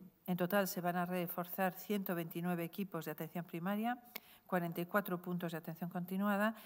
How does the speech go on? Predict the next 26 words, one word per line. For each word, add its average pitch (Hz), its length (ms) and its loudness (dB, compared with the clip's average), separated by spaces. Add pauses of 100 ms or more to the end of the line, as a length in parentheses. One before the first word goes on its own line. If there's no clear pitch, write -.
(140)
y 220 240 0
se, - 200 -6
y 214 340 0
la 156 260 2
vigilancia 156 520 -4
epidemiológica. 151 840 -6 (320)
En 170 80 -4
definitiva, 170 580 0
para 180 160 2
este 175 180 -2
verano 208 400 2 (280)
se 196 580 2
están 160 260 -2
contratando 202 640 4
y 196 60 2
se 185 140 -4
van 160 160 0
a 165 80 -2
contratar 175 440 2
ciento 196 340 0
noventa 165 300 0
y 165 40 0
cinco 175 260 -2
profesionales 165 640 -4
de 156 80 -6
enfermería, 165 680 -2